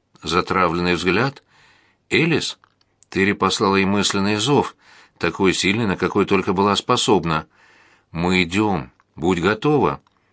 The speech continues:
Элис ничего не ответила. Невозможно было понять, смогла ли она что-нибудь увидеть или услышать.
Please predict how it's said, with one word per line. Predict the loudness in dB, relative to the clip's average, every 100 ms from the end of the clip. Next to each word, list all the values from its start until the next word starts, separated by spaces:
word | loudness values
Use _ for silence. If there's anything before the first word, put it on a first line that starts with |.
| _
Элис | -4 0 0 0
ничего | 0 0 0 0
не | 0
ответила. | -2 0 0 0 -2 -4 -6 _ _ _ -20 _ _ -6
Невозможно | -2 2 2 2 0 0 0
было | 0 0
понять, | 0 -2 0 0 -2
смогла | -2 -2 0 0
ли |
она | 0 -2
что-нибудь | -2 -2 0 0 0
увидеть | 0 0 0 -2 -2
или | 0
услышать. | 0 2 2 0 -2 -8